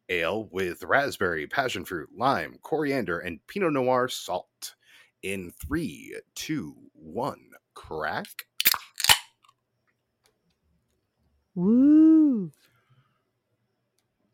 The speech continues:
Speaker 2: Yeah, I saw that this was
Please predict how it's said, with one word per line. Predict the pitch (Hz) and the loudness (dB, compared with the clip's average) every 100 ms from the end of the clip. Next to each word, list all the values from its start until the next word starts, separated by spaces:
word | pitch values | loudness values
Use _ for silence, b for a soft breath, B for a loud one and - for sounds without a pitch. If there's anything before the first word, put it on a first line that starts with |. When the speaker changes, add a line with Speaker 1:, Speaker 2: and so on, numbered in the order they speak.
| _ _ _ _ _ _ _ _ _ _ _ _ _ _ _ _ _ _ _ _ _ _ _ _ _ _ _ _ _ _ _ _ | _ _ _ _ _ _ _ _ _ _ _ _ _ _ _ _ _ _ _ _ _ _ _ _ _ _ _ _ _ _ _ _
Speaker 2:
Yeah, | 175 175 131 | -2 0 2
I | 190 | 0
saw | - 185 | 0 0
that | 180 180 165 | 0 -4 -4
this | 165 - | -6 -4
was | 165 151 | -8 -8